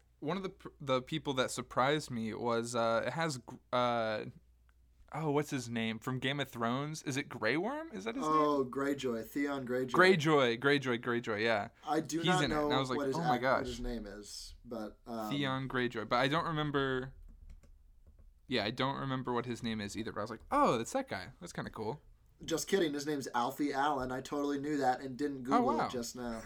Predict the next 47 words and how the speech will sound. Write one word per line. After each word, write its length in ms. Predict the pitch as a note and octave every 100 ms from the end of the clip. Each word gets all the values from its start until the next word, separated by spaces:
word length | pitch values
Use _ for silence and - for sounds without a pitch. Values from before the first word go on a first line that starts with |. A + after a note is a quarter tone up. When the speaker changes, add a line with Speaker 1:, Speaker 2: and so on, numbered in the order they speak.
| G3 C#4 -
Speaker 1:
<laughs> 180 | B3 F#3+ - D#3+
Good 140 | C#3+ D3+
job. 380 | C#3 - - - - - - - - - -
But 100 | F3+
yeah, 60 | A3+
Speaker 2:
Shout 60 | C#3
Speaker 1:
that's 160 | C#3
Speaker 2:
out. 80 | -
Speaker 1:
that's, 260 | C#3 C#3+ -
uh, 320 | F3+ F3+ F3 F#3+ - - _
yeah, 140 | B3
shout 260 | C4 - D4+
out. 260 | C#4+ A2+ - _ _ _ _ _ _ -
I 80 | G3+
actually 220 | - F3+
really 180 | C3+ A#2+
liked 200 | A2 -
his 100 | -
character 280 | G2+ - -
in 80 |
Game 180 | - -
of 60 | -
Thrones. 320 | - - -
People 240 | - B2
gave 160 | B2+ G#2+
him 80 | G#2+
too 120 | G#2+
much 160 | - -
hate. 240 | - - - _ -
I 60 |
thought 140 | B2 -
he 60 |
was 140 | G#2 G#2+
interesting. 440 | G2+ A#2+ - C3+ - _ _
Speaker 2:
Such 260 | - -
a 60 | G#3
sympathetic 420 | - C#3+ B2+ D#3+
Speaker 1:
anyways, 380 | B2+ - - A2
Speaker 2:
guy. 60 | A#2
Poor 160 | G3+ F#3+
character. 360 | - G#2+ A2 -
Poor 160 | F3
Speaker 1:
I 80 | C#3
Speaker 2:
guy. 140 | F3+ A#3
Speaker 1:
know. 300 | C3+ F#2 G2 _ _ _ _
Poor 140 | - C#4
guy. 380 | A#2 A2+ B2